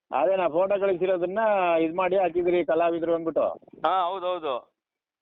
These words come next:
Speaker 1: ಅದೇ ಒಬ್ಬ ನಾ ಬರತಾ ಇರೋದನ್ನ.
Speaker 2: ಹಾ, ಹೌದೌದು.
Speaker 1: ಹೌದ್ ತಾನೇ? ಹಾ.
Speaker 2: ಹಾ, ಚೆನ್ನಾಗ್ ಬಂದಿದ್ಯಾ?
Speaker 1: ಚೆನ್ನಾಗ್ ಬಂದಿದೆ, ನೋಡ್ದೆ ಸರ್.
Speaker 2: ಹಾ, ಹಾ, ಹಾಗಾಗಿ ತಾವು ಒಂದ್ ದಿನ
Speaker 1: ಹೌದು.
Speaker 2: ಫ್ರೀ ಮಾಡ್ಕೊಂಡ್ರೆ ನಿಮ್ದೊಂದು ಇಂಟರ್ವ್ಯೂ ಮಾಡ್ಕೊಂಡ್ಬಿಡ್ತೀನಿ.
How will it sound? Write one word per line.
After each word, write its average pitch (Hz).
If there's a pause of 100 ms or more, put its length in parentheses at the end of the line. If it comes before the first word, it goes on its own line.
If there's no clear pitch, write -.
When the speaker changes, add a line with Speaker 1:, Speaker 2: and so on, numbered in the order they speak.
(280)
Speaker 1:
ಅದೇ 123
ಒಬ್ಬ 123
ನಾ 123
ಬರತಾ 139
ಇರೋದನ್ನ. 151 (560)
Speaker 2:
ಹಾ, 170
ಹೌದೌದು. 160 (1000)
Speaker 1:
ಹೌದ್ 110
ತಾನೇ? 107
ಹಾ. 95
Speaker 2:
ಹಾ, 139
ಚೆನ್ನಾಗ್ 160
ಬಂದಿದ್ಯಾ? 151 (640)
Speaker 1:
ಚೆನ್ನಾಗ್ 196
ಬಂದಿದೆ, 131
ನೋಡ್ದೆ 120
ಸರ್. 90 (280)
Speaker 2:
ಹಾ, 139
ಹಾ, 123
ಹಾಗಾಗಿ 147 (920)
ತಾವು 156
ಒಂದ್ 156
ದಿನ 175
Speaker 1:
ಹೌದು. 202
Speaker 2:
ಫ್ರೀ 202
ಮಾಡ್ಕೊಂಡ್ರೆ 190
ನಿಮ್ದೊಂದು 156
ಇಂಟರ್ವ್ಯೂ 170
ಮಾಡ್ಕೊಂಡ್ಬಿಡ್ತೀನಿ. 151